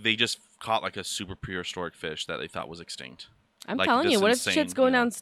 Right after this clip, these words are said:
Speaker 2: down, down, downstairs, <laughs> under the water? 'Cause we haven't explored any of, like, hardly any of that.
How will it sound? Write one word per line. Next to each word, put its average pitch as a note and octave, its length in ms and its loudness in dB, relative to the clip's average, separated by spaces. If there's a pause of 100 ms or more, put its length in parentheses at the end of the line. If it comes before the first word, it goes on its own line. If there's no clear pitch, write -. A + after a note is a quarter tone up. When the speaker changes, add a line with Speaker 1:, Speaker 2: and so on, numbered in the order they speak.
(160)
Speaker 2:
down, G3+ 220 2
down, E3+ 80 -4
downstairs, D3 500 -8 (220)
<laughs> - 200 -8
under G#3 420 4
the G3 140 2
water? F#3 340 6
'Cause G#3 160 0
we F3+ 80 2
haven't F#3 140 2
explored G3+ 380 -2
any A#3 180 2
of, E3 120 0
like, E3 200 0
hardly F3 300 0
any G#3+ 160 0
of D3+ 60 0
that. C#3 200 -4